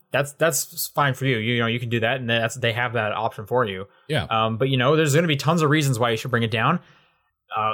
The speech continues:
Speaker 1: I, I, f-, for myself, for example, uh, I broke my wrist a couple
Speaker 2: <laughs>
Speaker 1: months ago. I couldn't play some games on normal difficulty 'cause I couldn't move my thumb enough.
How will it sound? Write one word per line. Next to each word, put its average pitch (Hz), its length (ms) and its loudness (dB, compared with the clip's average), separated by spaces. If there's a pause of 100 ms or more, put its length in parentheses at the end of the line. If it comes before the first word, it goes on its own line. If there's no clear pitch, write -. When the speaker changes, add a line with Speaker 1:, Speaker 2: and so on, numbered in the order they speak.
(140)
Speaker 1:
I, 120 100 0 (120)
I, 117 120 -2
f-, 127 100 -12 (240)
for 147 100 -2
myself, 147 300 2
for 120 140 2
example, 104 500 -8 (100)
uh, 110 220 0
I 131 60 2
broke 165 220 2
my 180 80 2
wrist 180 360 4
a 135 60 0
couple 120 180 2
Speaker 2:
<laughs> - 0 -
Speaker 1:
months 120 180 -2
ago. 107 320 -6 (140)
I 147 80 0
couldn't 185 420 0
play 190 400 2
some 139 300 2
games 131 280 0
on 127 140 0
normal 120 220 0
difficulty 120 580 -2
'cause - 220 -6
I 160 60 0
couldn't 185 240 0
move 185 220 2
my 127 160 0
thumb 113 240 -4
enough. 95 320 -12